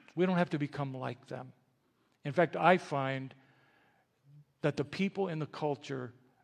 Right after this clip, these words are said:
really appreciate it when we stand out different in our actions and our attitudes. So let's wrap this up. Here's the way forward.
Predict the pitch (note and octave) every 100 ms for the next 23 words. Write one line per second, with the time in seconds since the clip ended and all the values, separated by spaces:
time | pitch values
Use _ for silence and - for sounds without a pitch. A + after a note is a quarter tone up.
0 | _ C#3 D#3 D#3 C3+ C3 - E3 D#3 -
1 | C3+ B2+ B2 C3 F3 - _ D3 C#3 C3
2 | - - D3+ D3+ C#3+ D3 A#2 - D3+ -
3 | C3+ C#3 - - _ _ _ _ _ _
4 | _ _ _ _ _ C#3 C3 C3 C3 B2
5 | - - B2 B2+ - - - - - _
6 | _ _ _ _ - B2 A#2+ A#2 B2+ -
7 | C3 C#3 - - - _ _ _ _ _
8 | _ _ _ _ _ - _ _ _ _
9 | - - A3+ G3+ - E3 D#3 D#3 C3+ C3+
10 | - - - - _ _ _ _ _ _
11 | _ _ _ _ _ _ - - F3 E3
12 | F3+ D#3+ D3+ - C3+ A#2+ C3